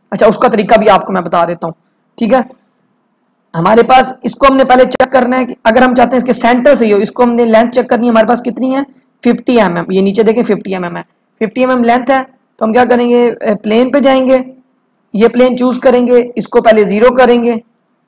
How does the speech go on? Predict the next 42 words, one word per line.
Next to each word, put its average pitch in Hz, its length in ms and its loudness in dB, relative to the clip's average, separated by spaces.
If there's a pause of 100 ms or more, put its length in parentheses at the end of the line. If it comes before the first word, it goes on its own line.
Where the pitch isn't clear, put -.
(540)
ज़ीरो, 208 460 0 (160)
ठीक 190 220 -4
है। 311 220 -4 (540)
इसको 247 240 0
अब 233 140 0
कर 247 100 4
लेंगे 254 240 0
ट्वेंटी 226 380 -2
फ़ाइव 180 320 0
एम 165 160 -4
एम, 170 80 -8
तो 190 140 -2
ये 214 80 2
दरमियान 190 440 0
में 170 100 -4
आ 165 80 -2
जाएगा, 165 240 -8
ठीक 220 220 -6
है। 247 140 -4 (400)
ये 226 60 -4
ट्वेंटी 254 200 0
फ़ाइव 262 200 4
एम 254 120 2
एम 247 120 0
आगे 240 240 2
चला 285 200 4
गया, 254 180 2
हम 247 160 2
इसको 247 200 -2
center 214 360 0
में 202 140 -4
करेंगे, 170 380 -8 (640)
तो - 40 -8
ये 226 260 4
इसको 240 220 0
हमने 240 180 2
center 214 360 -2
में 302 100 0
कर 285 180 2
लिया, 262 220 -2
ठीक 240 300 -10
है। 277 100 -4